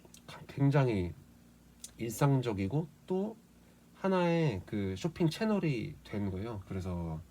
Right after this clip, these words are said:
전혀 뭐, 우리한테는 약간 어색하지만 그 중국인들에게는 아주 익숙한,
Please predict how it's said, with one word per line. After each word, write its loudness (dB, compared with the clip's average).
전혀 0
뭐, -2
우리한테는 -2
약간 -4
어색하지만 -2
그 -2
중국인들에게는 -2
아주 -4
익숙한, -6